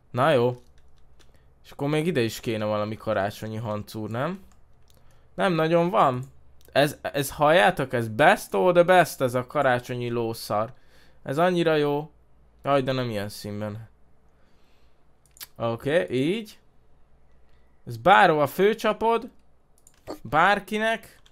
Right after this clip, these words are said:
azonnal karácsonyi hangulat lesz. Tüstént. Ide is, ugye? Nézd oda. Ajaj.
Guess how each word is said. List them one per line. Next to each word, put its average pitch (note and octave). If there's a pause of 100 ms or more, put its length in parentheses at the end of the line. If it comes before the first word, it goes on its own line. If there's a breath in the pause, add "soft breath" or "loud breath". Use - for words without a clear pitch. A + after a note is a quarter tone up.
(180)
azonnal E3+
karácsonyi C3
hangulat A#2+
lesz. A#2
Tüstént. G#2 (1400)
Ide C3
is, G#2+
ugye? A2 (840)
Nézd G#2
oda. - (2250)
Ajaj. F3+